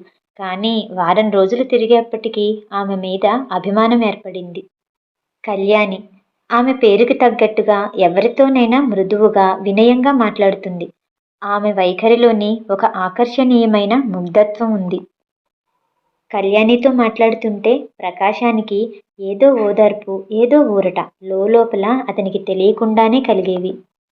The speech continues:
అందుకే కళ్యాణితో సరదాగా ఎక్కువసేపు మాట్లాడగలిగేవాడు. కానీ కళ్యాణికి కల్పించుకొని మాట్లాడడం చేతకాదు.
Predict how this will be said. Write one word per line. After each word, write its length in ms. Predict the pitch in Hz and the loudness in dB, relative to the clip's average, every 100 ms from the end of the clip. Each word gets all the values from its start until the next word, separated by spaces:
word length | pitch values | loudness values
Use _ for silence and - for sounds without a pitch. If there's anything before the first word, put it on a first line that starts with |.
| _ _ | _ _
అందుకే 640 | 185 190 214 233 226 220 226 - | -10 -6 -6 0 2 2 -2 -2
కళ్యాణితో 840 | 190 190 220 226 220 220 190 190 190 _ - | 0 2 2 2 0 0 0 0 -6 _ -4
సరదాగా 760 | 185 202 226 226 214 - - 196 | 0 0 2 2 4 2 0 -8
ఎక్కువసేపు 600 | 190 - 285 277 247 277 | -8 -6 -4 0 0 2
మాట్లాడగలిగేవాడు. 1200 | 269 226 214 208 202 185 185 185 180 180 180 190 _ _ _ _ _ _ _ _ - | 0 0 2 2 2 0 0 0 0 -2 -4 -10 _ _ _ _ _ _ _ _ -8
కానీ 320 | 190 190 240 | -4 0 0
కళ్యాణికి 1000 | 240 190 180 226 240 240 233 226 240 - _ 196 | 0 0 2 2 2 0 0 -2 -2 -10 _ -4
కల్పించుకొని 600 | 180 185 277 - 262 262 | -4 -2 -4 0 0 2
మాట్లాడడం 640 | 226 220 214 202 202 285 | 2 0 0 0 0 0
చేతకాదు. 600 | 285 208 196 - 190 170 | 0 2 2 2 0 0